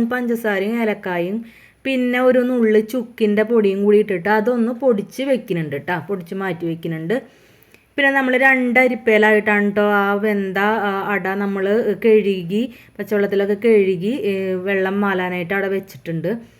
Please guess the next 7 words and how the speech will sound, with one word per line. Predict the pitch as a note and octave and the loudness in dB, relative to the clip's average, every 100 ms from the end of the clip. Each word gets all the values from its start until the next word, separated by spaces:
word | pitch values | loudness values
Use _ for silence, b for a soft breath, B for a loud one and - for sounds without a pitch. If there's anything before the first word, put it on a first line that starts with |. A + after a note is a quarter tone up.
| B B _ _ | B B _ _
അങ്ങനെ | - B3+ B3+ | -4 -2 0
നമ്മുടെ | B3+ A3 G#3 | 2 2 2
ശർക്കരയൊക്കെ, | G#3 A#3 G#3 - G3 G3 G3 - G3+ A#3 G3+ | 2 0 0 -2 0 2 0 -2 0 0 -2
ആ, | G3 F#3 F#3 | -4 -4 -2
ഉരുകി, | G3 F3+ E3+ E3+ A3 C4 | -2 -2 -4 -4 -4 -2
ഏ, | F#3+ F#3+ F#3 F3+ | -2 0 0 0
വന്നിട്ടുണ്ട്. | F#3 F#3 E3 D#3+ E3+ E3+ D#3 | -2 -4 -4 -6 -6 -4 -2